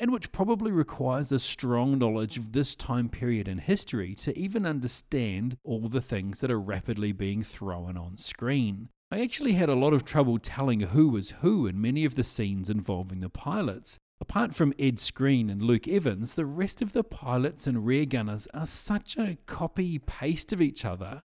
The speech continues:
and they come and go so fast on screen that you have zero time to have any kind of emotional connection to them,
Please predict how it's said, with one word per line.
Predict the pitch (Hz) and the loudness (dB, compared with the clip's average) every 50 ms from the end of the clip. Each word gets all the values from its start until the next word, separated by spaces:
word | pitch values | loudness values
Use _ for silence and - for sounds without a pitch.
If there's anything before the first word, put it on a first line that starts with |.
| _ _ _ | _ _ _
and | - 165 180 | -4 -2 0
they | 185 175 | 0 0
come | - - - 190 190 202 | 0 0 0 2 2 2
and | 202 202 175 | 2 4 4
go | 180 160 156 156 | 6 6 6 4
so | - - - - 170 165 208 | 4 2 0 0 0 0 0
fast | 190 - - 175 160 147 - - | 0 0 0 0 0 -2 0 2
on | 151 139 127 | 2 2 2
screen | 127 - - 135 117 104 107 | 2 0 0 0 0 2 0
that | 127 156 | 0 0
you | 165 156 | -2 0
have | 156 190 196 180 151 | 0 0 0 0 -2
zero | 131 123 120 135 156 156 156 160 165 185 180 165 | -4 -4 0 0 2 2 2 2 2 0 0 -2
time | - - - 143 117 110 110 113 120 | -4 -4 0 0 2 2 2 0 0
to | 110 127 | 0 0
have | 131 143 135 123 | 0 0 0 0
any | 98 101 107 107 107 | 0 -2 0 0 0
kind | 107 - - - 92 101 101 95 | -2 -4 -8 -6 -4 -2 0 0
of | 104 101 107 | -2 0 0
emotional | 107 101 98 98 98 98 92 - - 104 92 92 95 | 0 0 0 0 0 0 -2 -2 -4 -4 -4 -4 -6
connection | - - 131 139 143 139 - - 165 160 | -6 -4 -2 -2 -2 -2 -2 -4 -2 0
to | 147 156 | 0 0
them, | 123 101 90 98 101 - | -2 -2 -4 -6 -10 -14